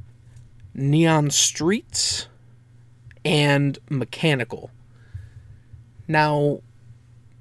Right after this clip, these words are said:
the music on that album has, like, this rock, synthetic, electric kind of vibe to it, which kind of fits because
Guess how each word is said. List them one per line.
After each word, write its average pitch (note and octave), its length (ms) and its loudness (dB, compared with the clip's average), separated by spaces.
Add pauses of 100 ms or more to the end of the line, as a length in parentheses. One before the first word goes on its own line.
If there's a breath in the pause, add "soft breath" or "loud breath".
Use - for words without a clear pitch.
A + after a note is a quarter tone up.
(120)
the D3+ 160 0
music G3+ 400 2
on F3+ 160 4
that D3+ 240 0
album D3 640 2 (720 soft breath)
has, D#3 300 0
like, F3+ 220 2
this D#3+ 280 2 (200)
rock, C#3 680 2 (240)
synthetic, - 1400 -2 (160)
electric C3+ 560 -2
kind D#3 220 0
of B2+ 80 -2
vibe G3+ 400 4
to D3 220 0
it, - 200 -6 (1080 soft breath)
which D3 260 2
kind G#3 180 4
of - 80 4
fits - 540 -2
because D3 840 2